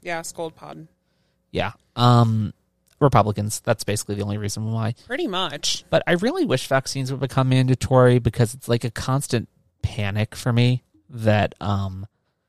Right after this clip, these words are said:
Speaker 2: people I know who are refusing to get vaccinated or,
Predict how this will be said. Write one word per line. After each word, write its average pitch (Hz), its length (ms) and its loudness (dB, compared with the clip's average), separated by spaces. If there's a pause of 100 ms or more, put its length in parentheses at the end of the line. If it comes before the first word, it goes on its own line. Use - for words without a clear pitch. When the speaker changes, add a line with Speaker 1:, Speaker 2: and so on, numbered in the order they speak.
(360)
Speaker 2:
people 104 340 2
I 95 240 -8
know 196 340 4
who - 200 0
are 110 100 4
refusing 107 380 2
to 117 60 0
get 143 160 2
vaccinated 156 560 4
or, 107 480 6